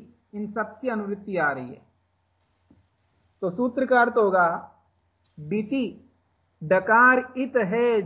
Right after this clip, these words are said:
जिसके ऐसे डित प्रत्यय के परे रहते। डिति का मतलब है डकार इत है जिस प्रत्यय के ऐसे डिति प्रत्यय के परे रहते। भासंजक,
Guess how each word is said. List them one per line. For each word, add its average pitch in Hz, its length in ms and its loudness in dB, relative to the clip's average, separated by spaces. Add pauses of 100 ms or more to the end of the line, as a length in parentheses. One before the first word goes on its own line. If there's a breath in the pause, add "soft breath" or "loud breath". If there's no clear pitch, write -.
जिसके 214 600 -4 (260)
ऐसे 214 500 2
डित 180 400 -4
प्रत्यय 220 640 0
के 240 240 2
परे 208 400 2
रहते। 175 560 0 (1200)
डिति 214 380 -4
का 247 140 0
मतलब 214 340 2
है 254 340 0 (160)
डकार 202 560 4
इत 233 320 -4
है 208 380 2
जिस 214 300 -6
प्रत्यय 180 420 -2
के 185 160 -2
ऐसे 208 600 2
डिति 180 420 0
प्रत्यय 208 640 2
के 226 220 4
परे 190 380 2
रहते। 165 440 0 (3250)
भासंजक, 233 1000 4